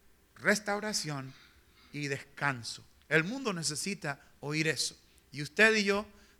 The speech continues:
podemos llevar, eh, ese mensaje a esta comunidad. Yo creo que todo corazón, secretamente o abiertamente, añora esas tres cosas. Y quisiera hoy en día profundizar un poco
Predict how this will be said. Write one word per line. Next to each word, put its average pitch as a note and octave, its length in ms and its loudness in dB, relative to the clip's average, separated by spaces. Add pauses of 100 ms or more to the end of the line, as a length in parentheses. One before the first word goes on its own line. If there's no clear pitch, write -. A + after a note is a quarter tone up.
podemos E3 380 -2
llevar, D#3 420 4 (340)
eh, C3 220 -12
ese F3 320 4
mensaje D3+ 600 4 (280)
a C3+ 160 6
esta D3+ 420 2 (300)
comunidad. C#3+ 680 -2
Yo G3+ 100 -2
creo G3+ 220 2
que F3 80 -4
todo G#3+ 360 -2
corazón, E3 540 -2 (480)
secretamente A3 1040 4
o C#3+ 120 -2
abiertamente, D#3+ 840 -2 (180)
añora C#3+ 580 -2 (320)
esas D#3 360 0
tres D3 200 -8
cosas. - 480 -12 (300)
Y D3 80 -14
quisiera G3+ 720 6
hoy G3 220 0
en G3 120 2
día C#3+ 280 -2 (180)
profundizar D3+ 580 -4
un G3+ 120 -6
poco E3+ 400 -6